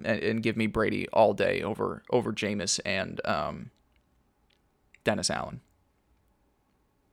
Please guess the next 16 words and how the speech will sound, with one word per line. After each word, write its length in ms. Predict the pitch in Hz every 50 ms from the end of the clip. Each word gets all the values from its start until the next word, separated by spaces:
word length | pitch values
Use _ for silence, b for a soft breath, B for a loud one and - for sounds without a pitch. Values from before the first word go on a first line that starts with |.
| _ _ _ _ _ _ -
Hmm. 280 | 170 160 143 127 113 110 113 - - - - _ -
There, 160 | 160 165 - -
okay, 280 | 156 156 - 151 117 110
so 220 | - 151 147 143
going 300 | 135 160 180 214 240 233
to 80 | - 202
my 120 | 180 147
second 340 | 131 - 143 127 120 127 113
game, 200 | 104 113 101 113
there's 120 | 143 202 262
a 80 | 320
few, 320 | - - - 185 180 165 151
honestly, 380 | 131 135 139 135 - 147 147
that 120 | 135 131 123
I, 180 | 117 113 110 - - -
I, 260 | 117 117 117 117